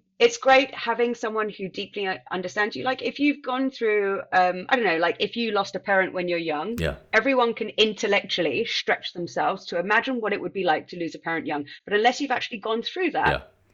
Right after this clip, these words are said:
Speaker 1: like, you don't have the same depth of
Speaker 2: I can
Speaker 1: connection to it, right?
Speaker 2: empathize, but I can't fully sympathize.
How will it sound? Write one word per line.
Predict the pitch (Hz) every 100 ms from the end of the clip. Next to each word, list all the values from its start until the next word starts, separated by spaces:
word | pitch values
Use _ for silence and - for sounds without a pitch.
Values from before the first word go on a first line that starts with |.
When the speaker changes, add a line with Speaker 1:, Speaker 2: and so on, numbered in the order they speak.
| _ _ _ -
Speaker 1:
like, | 175 190
you | 214
don't | - 208 185
have | 202 196
the | 196
same | 202 185
depth | - - -
of | -
Speaker 2:
I | 95
can | 98
Speaker 1:
connection | 104 160 95
to |
it, | 82
right? | - 85
Speaker 2:
empathize, | 98 -
but | - 92
I | 85
can't | - 101 92 -
fully | - 113 92 85 76
sympathize. | - 127 71 69 57 67 -